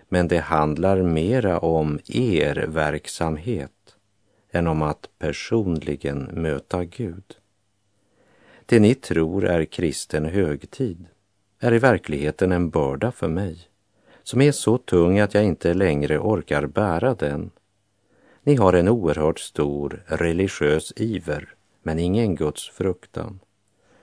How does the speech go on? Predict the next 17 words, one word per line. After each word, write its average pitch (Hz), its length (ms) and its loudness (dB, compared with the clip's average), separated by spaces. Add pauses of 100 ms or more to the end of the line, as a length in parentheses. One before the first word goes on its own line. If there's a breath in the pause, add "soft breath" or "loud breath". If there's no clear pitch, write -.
(420 soft breath)
Yttre 151 560 4
sett 98 360 0
så 131 200 2
var 101 300 4
nog 82 220 2
deras 82 340 2
gudstjänst 80 800 -2
imponerande 87 1080 0
för 87 180 0
dem 73 260 0
som 73 240 -4
deltog. 95 840 -4 (1000 soft breath)
Men 107 520 6 (180)
de 87 420 4
borde 90 340 2
ju 127 240 0
inse 87 720 -2